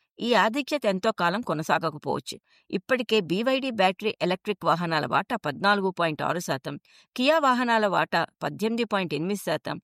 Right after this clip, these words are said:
హ్యుండాయ్ వాటా పదకొండు పాయింట్ మూడు శాతం, జీడబ్ల్యూఎం వాటా నూట ముప్పై మూడు శాతం పెరిగాయి. ఇవే కాక చెర్రీ, ఫియట్, జీప్, లీప్ మోటార్, స్కోడా, వాల్క్స్‌వ్యాగన్ కంపెనీలు ఆస్ట్రేలియా ఎలక్ట్రిక్ వాహనాల మార్కెట్లో అడుగుపెట్టాయి.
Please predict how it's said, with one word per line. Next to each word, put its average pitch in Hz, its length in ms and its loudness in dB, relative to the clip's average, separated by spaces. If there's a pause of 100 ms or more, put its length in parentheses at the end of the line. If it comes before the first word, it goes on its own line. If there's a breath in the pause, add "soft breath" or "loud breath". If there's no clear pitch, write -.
(300 soft breath)
హ్యుండాయ్ 294 360 2
వాటా 202 280 2
పదకొండు 226 580 -2
పాయింట్ 175 240 0
మూడు 160 240 -4
శాతం, 151 400 -4 (300 soft breath)
జీడబ్ల్యూఎం 262 960 2
వాటా 165 380 2 (340)
నూట 240 300 0
ముప్పై 262 420 2
మూడు 247 220 2
శాతం 196 380 0
పెరిగాయి. 156 400 0 (300)
ఇవే 202 220 2
కాక 208 360 -2 (400)
చెర్రీ, 170 360 2 (140)
ఫియట్, 185 440 2 (180)
జీప్, 185 340 -4 (200)
లీప్ 214 280 -2
మోటార్, 175 360 -2
స్కోడా, 175 520 0 (120)
వాల్క్స్‌వ్యాగన్ 202 560 2
కంపెనీలు 226 460 -2 (300 soft breath)
ఆస్ట్రేలియా 285 600 2
ఎలక్ట్రిక్ 220 560 0
వాహనాల 170 400 2
మార్కెట్లో 151 560 -2
అడుగుపెట్టాయి. 147 640 -2